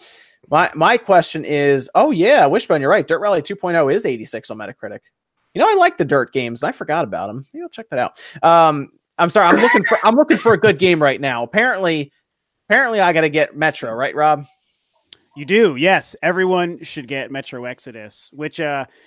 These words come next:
Speaker 2: and we talked about this before the podcast too. I've put probably somewhere like ten hours into the game. I haven't beaten it yet, um, because it, it came out last Friday when I was out of town, so I had to pick it up on Tuesday this week.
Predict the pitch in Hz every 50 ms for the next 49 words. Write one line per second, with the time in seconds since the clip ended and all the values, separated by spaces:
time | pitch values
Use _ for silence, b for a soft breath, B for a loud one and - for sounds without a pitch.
0 | b b - 131 131 139 131 - 190 185 185 - 170 175 165 - 160 156 - -
1 | 147 - - 151 147 131 117 - 147 135 135 131 - 151 135 120 117 - - -
2 | - 139 131 127 127 120 117 - - - 135 143 147 - _ - 214 190 185 -
3 | - - - 214 240 262 277 269 285 277 254 269 269 262 247 - - 226 233 226
4 | 240 240 240 220 220 214 - - - 196 202 196 190 202 208 185 190 190 185 180
5 | 160 170 175 180 175 160 170 180 156 135 110 151 175 160 170 175 170 175 185 196
6 | 190 _ _ _ _ _ _ _ _ 143 147 147 151 147 143 156 160 170 160 143
7 | 165 156 156 160 - - 202 190 196 185 170 156 170 170 160 - - - 156 147
8 | 147 147 147 147 143 135 131 135 131 127 120 127 127 131 117 131 120 117 - -
9 | 147 131 127 123 120 113 - 127 123 127 127 117 - _ - 131 - 120 123 120
10 | - 123 113 107 - - - 160 147 143 131 113 127 120 117 117 113 - - 151
11 | 180 185 160 - -